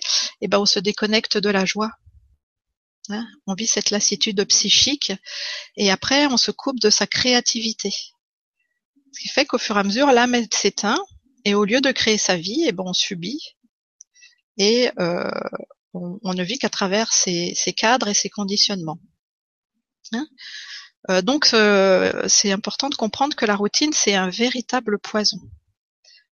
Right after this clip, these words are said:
Alors, je vous invite, ça vous paraît peut-être anodin, mais en fait, c'est important, je vous invite à, à examiner un peu votre quotidien et voir à quel moment, justement, ben, vous êtes conditionné, si vous avez des règles de vie peut-être un peu trop strictes,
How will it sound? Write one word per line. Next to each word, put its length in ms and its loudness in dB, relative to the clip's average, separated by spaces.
Alors, 280 2
je 40 -2
vous 160 0
invite, 580 4
ça 180 4
vous 120 -4
paraît 240 0
peut-être 300 -2
anodin, 380 2
mais 100 2
en 80 0
fait, 220 -4
c'est 120 0
important, 540 -4
je 100 -4
vous 140 -4
invite 440 -4
à, 520 2
à 680 -2
examiner 540 2
un 120 2
peu 180 -4
votre 200 -2
quotidien 460 2
et 80 2
voir 240 4
à 80 4
quel 160 2
moment, 300 2
justement, 500 -2
ben, 300 -4
vous 200 -4
êtes 100 -6
conditionné, 640 0
si 140 4
vous 120 -4
avez 180 2
des 120 -2
règles 300 0
de 80 -4
vie 140 -6
peut-être 380 -6
un 60 -4
peu 120 -8
trop 160 -6
strictes, 560 -2